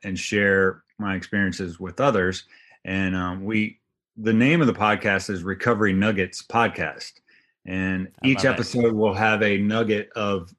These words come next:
Speaker 1: something that hopefully people can chew on and use for their recovery. And the idea is that, um, there's no one specific way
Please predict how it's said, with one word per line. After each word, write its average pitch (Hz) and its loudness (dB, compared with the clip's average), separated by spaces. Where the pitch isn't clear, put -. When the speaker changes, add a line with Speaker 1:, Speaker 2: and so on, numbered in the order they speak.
Speaker 1:
something 110 0
that 98 0
hopefully 113 0
people 95 -2
can 92 -4
chew 107 0
on 117 2
and 101 4
use 98 2
for 101 -4
their 95 2
recovery. 95 0
And 98 -2
the 107 0
idea 98 2
is 123 0
that, 90 0
um, 85 -12
there's 117 2
no 113 4
one 113 2
specific 101 -2
way 127 0